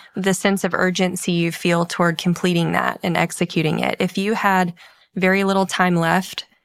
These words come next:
which one would you prioritize? I would say when the Lord speaks to you, for me at least, it's usually strange. It's not something I would have easily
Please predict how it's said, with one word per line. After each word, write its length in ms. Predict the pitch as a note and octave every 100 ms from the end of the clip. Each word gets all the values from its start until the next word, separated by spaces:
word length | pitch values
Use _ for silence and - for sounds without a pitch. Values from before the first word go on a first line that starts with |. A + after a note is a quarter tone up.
| _ -
which 260 | F#3 -
one 180 | G3 F#3
would 140 | F3
you 100 | E3+
prioritize? 1000 | E3 E3 E3 E3 F#3 F#3+ G3+ A3+ A#3+ - - _ _ _ _ _ -
I 140 | F#3
would 180 | F#3 F3+
say 640 | - F#3+ F3+ F3+ F3+ F3+ F3+ _ _ - - _ _ -
when 240 | G3 F#3+
the 100 | F#3
Lord 280 | F3 F#3 F3+
speaks 400 | - G#3 F#3+ - -
to 80 |
you, 480 | G3+ F#3+ F#3+ F#3+ G3 - -
for 240 | - F#3
me 260 | F#3+ G3 A3
at 140 | G#3+
least, 520 | G#3+ G#3+ G#3 - - -
it's 220 | F#3+ -
usually 460 | F#3 F3 F3+ E3+
strange. 720 | E3 - F3+ E3+ E3+ F3 F3+ -
It's 260 | F3+ -
not 340 | F#3 F3 E3+ -
something 380 | F#3 F3+ F#3+
I 60 | F#3+
would 100 | E3+
have 280 | E3+ E3+ -
easily 640 | - F#3+ F3+ F3 E3+ E3